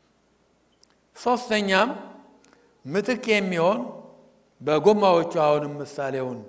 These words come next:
ብንመለከት የግድ የስፍራ መለወጥ መፈጸም አለበት። አሁን አንድ ጎማ ይዛችሁ መኪናችሁ ጎማው ተንፍሷል።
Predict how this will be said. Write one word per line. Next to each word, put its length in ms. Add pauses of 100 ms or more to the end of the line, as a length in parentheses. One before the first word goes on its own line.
(260)
ብንመለከት 720 (800)
የግድ 360 (400)
የስፍራ 460 (120)
መለወጥ 520
መፈጸም 540
አለበት። 520 (720)
አሁን 240
አንድ 260
ጎማ 320
ይዛችሁ 460 (460)
መኪናችሁ 500
ጎማው 360
ተንፍሷል። 560